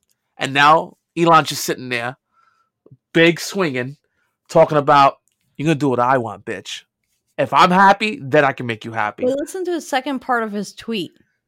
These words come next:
Speaker 2: right? So
Speaker 1: Uh-huh.
Speaker 2: first he said Hertz hasn't signed anything.
Speaker 1: Okay.
Speaker 2: Okay? He was like, "If you guys are basing stock value based on Hertz order, you guys are wrong 'cause they haven't signed shit.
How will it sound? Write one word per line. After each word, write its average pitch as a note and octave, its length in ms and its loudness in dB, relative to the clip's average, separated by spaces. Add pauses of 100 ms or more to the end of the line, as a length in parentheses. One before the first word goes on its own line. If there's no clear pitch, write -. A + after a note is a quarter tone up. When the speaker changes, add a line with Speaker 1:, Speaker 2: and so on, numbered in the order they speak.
(100)
Speaker 2:
right? F3 160 -6 (260)
So A#3 100 0
Speaker 1:
Uh-huh. G3 40 -6 (100)
Speaker 2:
first D#4+ 220 2
he E4+ 100 2
said A#3+ 360 0 (140)
Hertz A#3+ 280 -2
hasn't A3+ 300 -6
signed G3+ 340 -2
anything. D#3 500 -12 (260)
Speaker 1:
Okay. C3 160 -6
Speaker 2:
Okay? B2+ 280 -2
He G#3 60 -10
was G#3+ 100 -2
like, G#3 200 0
"If G3 140 -4 (140)
you C4 180 -2
guys C#4+ 200 2
are A3+ 80 0
basing G3+ 380 -4
stock G#3+ 340 -2
value A3+ 320 0
based G3 220 -4
on F#3+ 120 -4
Hertz F3+ 280 -4
order, G#3+ 420 0 (240)
you A3 100 -4
guys A3 220 2
are E3+ 100 -6
wrong F#3+ 280 0
'cause G3+ 140 -10
they G#3+ 60 0
haven't A3+ 200 -2
signed D3+ 260 -8
shit. - 300 -16